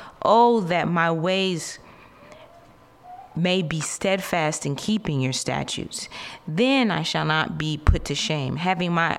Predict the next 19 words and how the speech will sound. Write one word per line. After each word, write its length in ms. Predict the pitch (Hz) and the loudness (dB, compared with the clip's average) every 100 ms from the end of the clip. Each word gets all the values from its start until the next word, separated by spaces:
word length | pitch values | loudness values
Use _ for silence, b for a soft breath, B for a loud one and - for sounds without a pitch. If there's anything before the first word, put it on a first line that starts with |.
| - | 0
eyes 480 | 190 202 220 233 - | 4 6 6 4 0
fixed 540 | - 175 - - - - | -2 -4 -4 -8 -10 -4
on 160 | 165 147 | -2 0
your 160 | 143 | -2
commandments. 920 | - 135 127 127 76 - - - - - B B B B B B B B - | -4 -4 -2 -2 -4 -8 -10 -12 -12 -16 B B B B B B B B 0
I 80 | 202 | 4
will 180 | 240 226 | 4 4
praise 560 | - 226 247 247 180 | 4 4 2 2 0
you 160 | 165 135 | -2 -2
with 220 | 139 156 | -2 -2
an 180 | 156 143 - | -2 -2 0
upright 540 | 190 165 156 151 - | 2 4 4 2 0
heart 380 | - 135 95 - - B B B - | -2 0 -2 -6 -16 B B B -2
when 180 | 190 | 2
I 140 | 202 202 | 4 2
learn 480 | 185 196 196 175 151 | 2 2 2 2 0
your 160 | 151 | 0
righteous 520 | 143 151 151 135 127 | 0 0 0 -4 -6
rules. 580 | 135 139 110 - - - | -4 -4 -4 -6 -8 -10